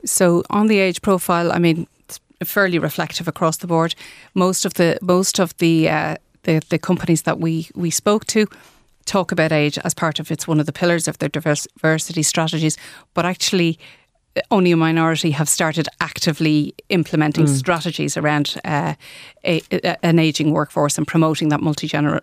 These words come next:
Speaker 1: generational workplace. But it's something that's going to become more and more important.
Speaker 2: Mm. And Amanda, can I bring you in here on
Speaker 1: Mm-hmm.
Speaker 2: that issue? Um,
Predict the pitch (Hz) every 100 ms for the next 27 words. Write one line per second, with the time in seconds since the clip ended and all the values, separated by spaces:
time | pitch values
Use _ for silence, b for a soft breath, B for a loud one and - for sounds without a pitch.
0 | _ - 175 160 151 151 - 151 151 156
1 | 165 151 - b b b b b _ -
2 | 175 160 - 208 - 180 165 - - 165
3 | 165 - - 185 170 170 175 180 180 180
4 | 196 196 208 - - 220 B B B 226
5 | 220 233 214 202 196 226 254 196 170 156
6 | 165 151 147 156 - - 147 - 143 135
7 | 131 156 143 139 139